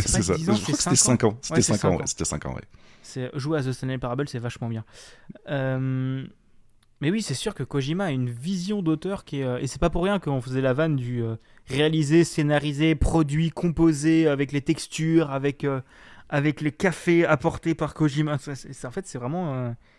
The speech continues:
Speaker 1: il a une vision et il veut que ça, que ça fasse comme ça, en fait.
Speaker 2: Bah, c-, je pense que c'est pour ça que le jeu m'a aussi marqué à l'époque, parce que c'était la première fois, en fait, que, euh, j'avais, euh, enfin, il y, pour moi, en tout cas, il y avait un jeu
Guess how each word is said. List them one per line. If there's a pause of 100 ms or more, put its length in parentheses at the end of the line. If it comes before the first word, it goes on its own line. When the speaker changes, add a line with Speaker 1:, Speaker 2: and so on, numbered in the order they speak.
(140)
Speaker 1:
il
a
une
vision
et
il
veut
que
ça, (300)
que
ça
fasse
comme
ça,
en
fait. (840)
Speaker 2:
Bah,
c-,
je
pense
que
c'est
pour
ça
que
le
jeu
m'a
aussi
marqué
à
l'époque,
parce
que
c'était
la
première
fois,
en
fait,
que,
euh, (180)
j'avais,
euh, (600)
enfin,
il
y, (220)
pour
moi,
en
tout
cas,
il
y
avait
un
jeu